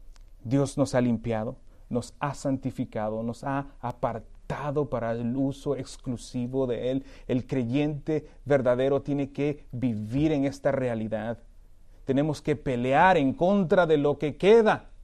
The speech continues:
de pecado en nosotros y rechazar el pecado. No nos engañemos. El hecho que, que los gobiernos quieran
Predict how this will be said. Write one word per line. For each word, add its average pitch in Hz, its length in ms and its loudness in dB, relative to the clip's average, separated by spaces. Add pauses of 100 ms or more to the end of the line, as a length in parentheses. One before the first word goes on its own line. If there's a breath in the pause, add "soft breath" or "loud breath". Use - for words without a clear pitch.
(280)
de 139 100 2
pecado 165 400 6
en 151 60 0
nosotros 165 540 4 (280 soft breath)
y 147 100 0
rechazar 170 960 2
el 156 140 0
pecado. 107 460 -8 (560)
No 165 320 8
nos 196 220 0
engañemos. 156 600 2
El 143 160 2
hecho 226 380 8
que, 143 240 2 (340 soft breath)
que 175 240 6
los 175 240 8
gobiernos 196 600 6
quieran 220 480 8